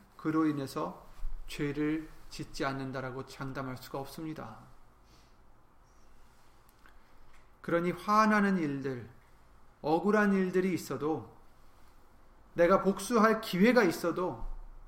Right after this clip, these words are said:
미워할 타당한 이유가 있다 해도 우리 마음을 쫓지 마시고 말씀을 쫓아서 하나님의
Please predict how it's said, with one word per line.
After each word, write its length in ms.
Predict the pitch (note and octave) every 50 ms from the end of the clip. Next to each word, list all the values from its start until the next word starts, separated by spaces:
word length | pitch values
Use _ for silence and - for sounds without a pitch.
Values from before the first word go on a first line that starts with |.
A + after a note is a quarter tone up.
| - - - - - - - - - _ - - - - - - - - - - - - -
미워할 560 | C#3+ D3+ F3+ G#3+ A3+ A3 G#3+ A3 G#3+ G#3+ G#3+
타당한 580 | - - - C4 B3+ B3+ B3+ B3 A#3+ A#3 G3+ F3
이유가 300 | F3+ G3 G#3+ A3 A3+ G3+
있다 320 | - F4 - - - A3
해도 480 | G3 F#3+ E3 D#3 F3+ G#3 G#3+ - - - - - - - - - - - - -
우리 220 | - D3 D3+ E3 D#3+
마음을 380 | D#3+ D#3 D3+ D3 D3+ D3+ C#3+
쫓지 260 | - F3 - - F#3
마시고 680 | F3+ C#3+ C3 B2 - - - - D3 C#3+ B2 - - - - - - - - - - - - - - - - - - C#3
말씀을 720 | C3 C3+ D#3 D#3 - - - G#3+ G#3 G3+ A3 A3 G#3 G#3+
쫓아서 680 | - G3+ G3 - - F#3+ E3+ - F#3+ F#3+ F#3+ F#3+ - -
하나님의 640 | - G#3 G3 F#3 F3 E3 D#3+ D#3 D3+ D#3+ F3+ F#3+ -